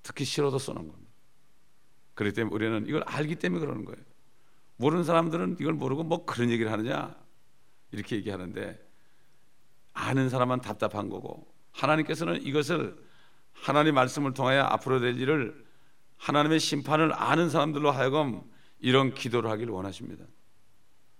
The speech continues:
우리가, 우리가 다 다니엘처럼 기도하기를 원하십니다.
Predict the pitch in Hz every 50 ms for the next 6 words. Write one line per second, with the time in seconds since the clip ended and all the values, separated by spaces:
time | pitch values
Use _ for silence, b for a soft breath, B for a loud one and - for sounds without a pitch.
0 | - - - 123 143 143 156 151 147 - 151 135 156 165 175 151 160 165 - 120
1 | 127 143 156 165 160 135 151 180 175 170 156 - 151 147 151 151 151 160 165 170
2 | 143 123 123 135 135 120 127 113 101 90 - 110